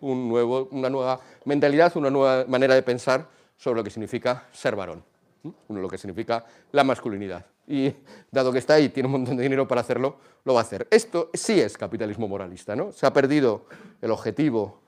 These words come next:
el, o se ha convertido en secundario, pero son empresas que tienen tanto dinero que han decidido hacer una cosa que cualquiera de nosotros seguramente, o muchos de nosotros, querríamos hacer cuando tenemos dinero, que es favorecer el tipo de sociedad que queremos. ¿M?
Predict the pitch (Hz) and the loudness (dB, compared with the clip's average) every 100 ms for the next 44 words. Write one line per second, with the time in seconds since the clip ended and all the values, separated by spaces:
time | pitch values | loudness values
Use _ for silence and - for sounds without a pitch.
0 | _ _ 110 104 147 160 151 190 185 175 | _ _ -10 0 2 4 4 2 4 2
1 | 165 175 185 196 220 151 185 196 196 170 | 2 4 6 8 6 2 -2 -2 -2 -6
2 | 151 165 131 156 180 196 214 247 - - | -2 -2 0 0 2 4 4 4 -2 -4
3 | - 180 202 185 208 165 143 127 160 160 | 2 6 6 6 4 2 2 2 0 -2
4 | 104 95 107 117 120 160 120 117 135 196 | -4 -2 -2 0 -2 -2 0 0 0 -4
5 | 202 - 123 - 131 101 120 160 - - | -4 -2 -2 0 -2 -2 0 -2 -4 -14
6 | - _ 170 160 147 135 123 151 151 113 | -20 _ 0 2 2 2 -2 0 0 0
7 | 107 120 196 143 156 - _ _ _ _ | -4 -2 -2 -2 -4 -6 _ _ _ _
8 | 165 151 139 123 156 156 151 143 127 120 | 2 2 2 0 0 0 -4 -6 -6 -6
9 | - 113 - 107 92 82 - _ _ 135 | -6 -6 -8 -10 -12 -12 -20 _ _ -18